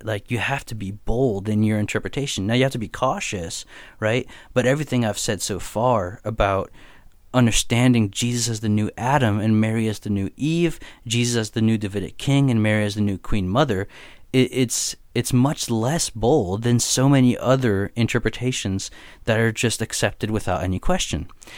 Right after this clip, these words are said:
And so, going back to what I was saying is that there's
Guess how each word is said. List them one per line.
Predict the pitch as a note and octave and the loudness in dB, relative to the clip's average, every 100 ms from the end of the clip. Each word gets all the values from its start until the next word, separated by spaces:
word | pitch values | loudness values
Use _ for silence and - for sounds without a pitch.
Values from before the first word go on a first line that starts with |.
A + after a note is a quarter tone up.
| - - | -16 -2
And | B2+ | 0
so, | - C3 A#2+ A2+ - - - - - - - - - | 4 6 6 4 0 -20 -20 -20 -20 -20 -20 -14 0
going | B2+ B2+ | 4 6
back | A#2+ - | 4 2
to | - | 2
what | G2 | 2
I | |
was | F#2 | 0
saying | - F3 E3+ A#2+ | 4 6 8 6
is | - | 4
that | G#2 G2 - - - - - - - - - - - - - - - C#3+ | 4 2 0 -14 -20 -20 -20 -20 -20 -20 -20 -20 -20 -20 -20 -20 -10 -8
there's | C3 C#3 C3+ | 2 6 6